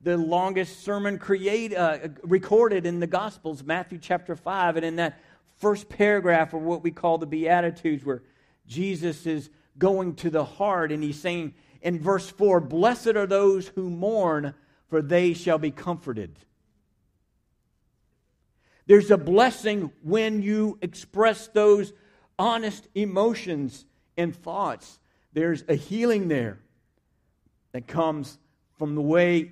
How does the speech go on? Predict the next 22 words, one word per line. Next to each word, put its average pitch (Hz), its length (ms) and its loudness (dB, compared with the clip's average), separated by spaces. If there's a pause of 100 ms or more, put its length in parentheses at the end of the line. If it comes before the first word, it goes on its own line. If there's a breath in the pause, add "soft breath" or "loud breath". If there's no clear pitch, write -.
(120)
from 147 240 -4
the 135 80 -6
Spirit 170 340 -2
of 139 120 -4
God 151 320 2
and 139 80 -6
the 135 60 -6
way 143 220 0
God 139 280 -2
created 135 460 -4
us. 101 200 -14 (580)
Interesting 170 540 -6
enough, 147 500 -2 (800)
Stacy 147 800 -2 (120)
Tipton, 131 400 -8
Kenny's 139 500 -8
daughter, 131 600 -4 (360)
had 143 380 -4
that 135 300 -2 (160)
reference, 131 640 -2
Matthew 127 560 -8
five 117 360 -8